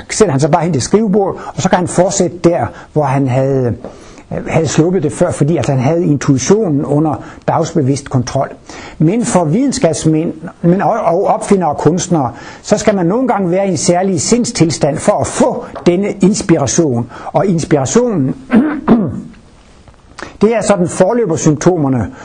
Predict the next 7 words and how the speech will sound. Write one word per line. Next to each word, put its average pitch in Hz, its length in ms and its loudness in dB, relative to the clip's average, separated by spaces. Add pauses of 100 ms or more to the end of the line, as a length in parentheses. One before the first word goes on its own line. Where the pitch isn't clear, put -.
(180)
på, 160 420 2
øh, 131 600 0 (920)
en 143 280 0
renere 165 400 0
form 180 320 0
for - 240 -2
intuition. 131 800 0